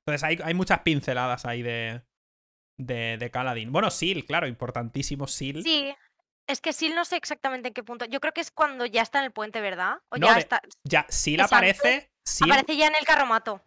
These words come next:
Speaker 1: En el carromato aparece, Kaladin, eh, la di-, la confunde, bueno, la confunde. Le, Kaladin flipa porque está viendo un Spren hablar. Los Spren son como lo que, lo que ha dicho Nime antes: es como que en este planeta los sen-, las emociones y,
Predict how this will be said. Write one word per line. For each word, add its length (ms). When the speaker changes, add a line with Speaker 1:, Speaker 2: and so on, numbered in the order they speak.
Speaker 1:
En 100
el 100
carromato 360
aparece, 500
Kaladin, 500
eh, 260
la 120
di-, 160
la 320
confunde, 460
bueno, 140
la 80
confunde. 380
Le, 320
Kaladin 360
flipa 280
porque 180
está 180
viendo 160
un 100
Spren 400
hablar. 300
Los 120
Spren 320
son 120
como 260
lo 100
que, 120
lo 140
que 60
ha 40
dicho 320
Nime 240
antes: 380
es 100
como 200
que 80
en 80
este 200
planeta 680
los 240
sen-, 180
las 180
emociones 880
y, 280